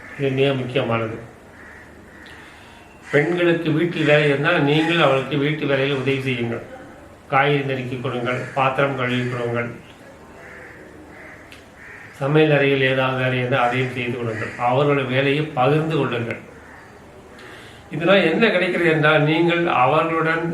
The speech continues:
அதிக நே-, செ-, நேரம் செலவிடுகிறீர்கள். எவ்வளவு நேரம் உங்கள் மனைவியுடன் நீங்கள் உங்கள் நேரத்தை செலவிடுகிறீர்களோ அந்த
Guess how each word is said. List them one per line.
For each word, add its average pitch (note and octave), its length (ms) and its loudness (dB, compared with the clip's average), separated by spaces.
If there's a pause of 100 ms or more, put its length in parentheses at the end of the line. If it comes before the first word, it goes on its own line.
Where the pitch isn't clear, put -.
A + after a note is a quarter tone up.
(100)
அதிக D3 340 0
நே-, D3 160 4 (140)
செ-, D3 180 2 (100)
நேரம் D3+ 400 2
செலவிடுகிறீர்கள். B2 800 -2 (1700)
எவ்வளவு D#3+ 420 2
நேரம் D3 320 4 (120)
உங்கள் D3 240 2 (120)
மனைவியுடன் D3+ 680 2
நீங்கள் C#3 340 -2 (120)
உங்கள் C3 280 0 (100)
நேரத்தை C3+ 380 0 (120)
செலவிடுகிறீர்களோ B2+ 920 -4 (1600)
அந்த F3 200 2